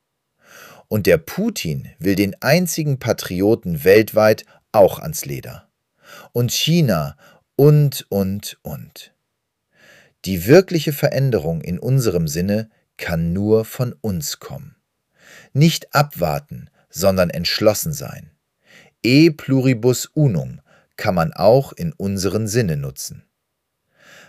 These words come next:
„Was kann ich als Einzelner schon tun?“, ist die größte Verleugnung überhaupt.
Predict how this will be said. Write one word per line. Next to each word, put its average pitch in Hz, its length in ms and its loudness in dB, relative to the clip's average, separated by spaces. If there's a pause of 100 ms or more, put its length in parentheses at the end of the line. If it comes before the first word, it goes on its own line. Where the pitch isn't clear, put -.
(100)
„Was 143 400 2
kann 135 180 -2
ich 131 160 -2
als 120 180 0
Einzelner 120 560 -2
schon 113 260 -8
tun?“, 90 440 -6 (420)
ist - 220 -10
die 82 140 -8
größte 123 580 0
Verleugnung 87 800 0
überhaupt. 78 760 -8